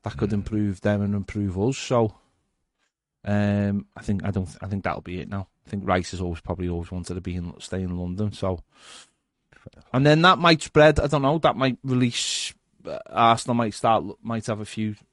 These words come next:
Speaker 1: they're ready to release, and then you know how it goes. We're bottom of the barrel, aren't we? So therefore, it gets, you know, the food gets to us last,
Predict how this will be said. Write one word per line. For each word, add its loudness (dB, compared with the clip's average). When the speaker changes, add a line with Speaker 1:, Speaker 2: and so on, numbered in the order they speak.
Speaker 1:
they're 0
ready 0
to -4
release, -6
and -4
then -6
you -6
know 0
how 6
it -2
goes. 2
We're 2
bottom 6
of 2
the -2
barrel, 4
aren't 4
we? -4
So 2
therefore, 2
it -12
gets, -4
you 0
know, 0
the -6
food 0
gets -4
to 0
us -2
last, 0